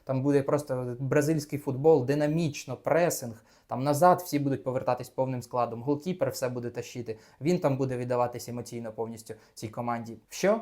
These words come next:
якщо чесно, я не вірю. В будь-якому разі, я думаю, що президент вже давно прийняв рішення, і там зараз що там, Арда Туран, думаю, чи Руслан Ротань.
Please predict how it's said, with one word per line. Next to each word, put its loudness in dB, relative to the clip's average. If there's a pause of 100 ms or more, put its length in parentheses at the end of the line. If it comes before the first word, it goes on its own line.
якщо 0
чесно, 0
я 0
не -2
вірю. -14 (300)
В -4
будь-якому 4
разі, 2
я 4
думаю, 0
що -4
президент -2
вже 0
давно 0
прийняв -6
рішення, -4
і -4
там -4
зараз -4
що -10
там, -14
Арда 4
Туран, 0
думаю, -2
чи -2
Руслан -2
Ротань. -4